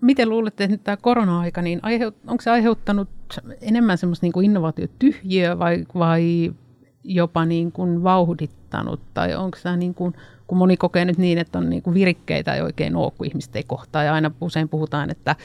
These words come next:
innovaatiot just vaatii sen yhteistyön ja kohtaamisia, ja u-, jotta uutta syntyy, niin tarvitaan sitä jotain uutta ajatusta. Niin,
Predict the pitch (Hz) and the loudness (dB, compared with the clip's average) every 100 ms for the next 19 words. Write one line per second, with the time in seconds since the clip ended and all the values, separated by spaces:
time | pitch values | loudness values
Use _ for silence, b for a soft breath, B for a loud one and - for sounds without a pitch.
0 | B B B - 170 160 151 160 196 190 | B B B -6 -4 -2 -2 0 0 2
1 | 160 160 156 165 160 - 151 151 147 - | 2 4 4 4 2 0 0 2 0 2
2 | 156 - 165 170 156 147 156 170 185 185 | 0 0 -4 -4 -2 0 0 0 0 -2
3 | 185 180 - 190 180 - - - - 170 | -2 -4 -2 0 0 -2 -6 -6 0 0
4 | 170 175 175 170 175 180 170 185 175 185 | 2 0 0 0 0 0 -4 -4 -4 -2
5 | 185 190 180 196 202 - - 214 185 - | -2 0 -2 -2 -4 -6 -4 0 0 -2
6 | - - 190 190 | -6 -2 0 0